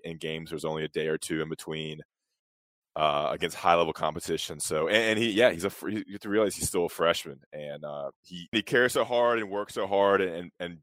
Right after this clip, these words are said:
goes so fast. It's certainly him, you know, wearing out,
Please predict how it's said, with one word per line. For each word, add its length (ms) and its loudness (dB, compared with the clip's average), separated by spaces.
goes 280 2
so 260 4
fast. 440 4
It's 140 -4
certainly 520 2
him, 500 0
you 120 -6
know, 140 0
wearing 500 4
out, 420 4